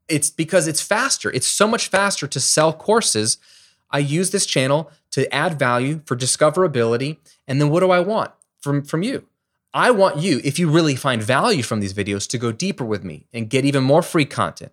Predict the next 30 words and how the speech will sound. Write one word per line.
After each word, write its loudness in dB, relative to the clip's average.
I'm -6
gonna -2
give -2
you 2
a 2
free 0
guide 0
here -4
in -2
a -2
minute, -4
which -2
is 0
gonna 2
be 0
free, -2
legitimately 0
free. -6
But 2
I'm 0
gonna 0
do -2
that 2
in -2
exchange -2
for -4
your 0
email -2
address. -6
Why? -4